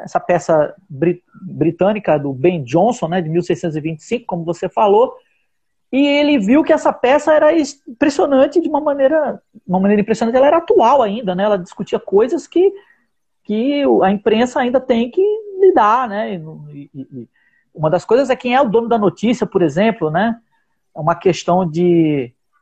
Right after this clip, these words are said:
é, o que é a notícia, né? A quem interessa a notícia que tá sendo, é, colocada no, naquele veículo e de que maneira ela tá sendo colocada, né?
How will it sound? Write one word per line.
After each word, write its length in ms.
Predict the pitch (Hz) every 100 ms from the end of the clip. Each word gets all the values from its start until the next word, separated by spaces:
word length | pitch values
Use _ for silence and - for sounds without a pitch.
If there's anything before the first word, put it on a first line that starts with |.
| _
é, 180 | 139 143
o 80 | 151
que 260 | 151 226 202
é 120 | 269
a 80 | 262
notícia, 680 | 185 - - 247 - 165
né? 200 | 165 196
A 100 | 208
quem 360 | - 233 294 277
interessa 600 | 233 202 180 214 233 208
a 60 |
notícia 380 | 180 156 196 196
que 140 | - 165
tá 100 | 160
sendo, 460 | - 165 160 139 _ _ _ _ -
é, 500 | 147 143 139 135 123
colocada 680 | - 165 - 165 156 131 110 _ _ _
no, 220 | 156 170
naquele 320 | 156 147 185 143
veículo 760 | 151 131 180 233 233 190 139 - _ _ _ _
e 460 | 165 160 156 147 139
de 120 | 135
que 140 | 156 233
maneira 400 | 220 185 233 226
ela 180 | 196
tá 140 | 190 180
sendo 260 | - 170
colocada, 720 | 170 190 170 - 175 175 139
né? 200 | 147 202